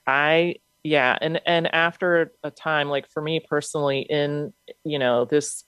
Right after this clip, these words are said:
this particular trauma situation that I had with my ex-husband with his heart health, it was, like, seven years in. And I remember, like, lying in my bed one day and I was like, I was,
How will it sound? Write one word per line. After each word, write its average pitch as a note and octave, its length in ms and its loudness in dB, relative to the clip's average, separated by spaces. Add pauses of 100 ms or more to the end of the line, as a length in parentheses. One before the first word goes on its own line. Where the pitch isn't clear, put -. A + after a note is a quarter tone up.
(180)
this D3 260 -2
particular D3+ 840 2
trauma C#3+ 380 -4
situation C#3 540 -4
that C3 80 0
I C3 80 0
had C3 240 -2
with B2+ 120 -4
my B2+ 180 -4
ex-husband C3+ 680 -4
with C3+ 180 -4
his C3 160 -6
heart E3 320 -2
health, B2 320 -2 (800)
it G3+ 80 6
was, A3 200 4
like, C#3 160 2
seven G3 400 2
years D#3 280 0
in. C#3 540 -2 (120)
And C#3+ 180 0
I C#3+ 100 2
remember, D#3 520 2
like, D3 220 2
lying C3+ 340 -2
in C#3 100 -6
my B2+ 140 -2
bed B2 380 2 (120)
one B2+ 300 -8
day B2 280 2
and B2+ 80 -2
I A#2 120 -2
was A#2+ 220 -4
like, A#2 260 -2 (960)
I - 20 -12
was, C#3+ 240 -12